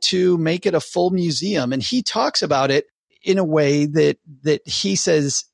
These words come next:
for a lot of people, they'll even create a spreadsheet. So their museum is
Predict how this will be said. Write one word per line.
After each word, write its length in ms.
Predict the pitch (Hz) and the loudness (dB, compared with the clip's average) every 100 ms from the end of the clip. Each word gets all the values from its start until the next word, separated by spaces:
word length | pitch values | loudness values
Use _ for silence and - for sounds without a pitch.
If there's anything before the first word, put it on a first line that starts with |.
| _ | _
for 140 | - | -2
a 60 | 151 | 2
lot 160 | 165 | 2
of 60 | 202 | 2
people, 220 | 185 156 | 0 0
they'll 260 | 143 143 117 | 2 2 0
even 240 | 185 208 | 0 0
create 240 | - 190 156 | 0 0 0
a 20 | |
spreadsheet. 720 | - - 156 202 - 131 101 - | -2 -2 -2 0 -2 -4 -6 -4
So 180 | - | -2
their 80 | 151 | 0
museum 560 | 143 139 120 160 175 165 | 0 0 -2 0 0 2
is 300 | 143 127 | 2 0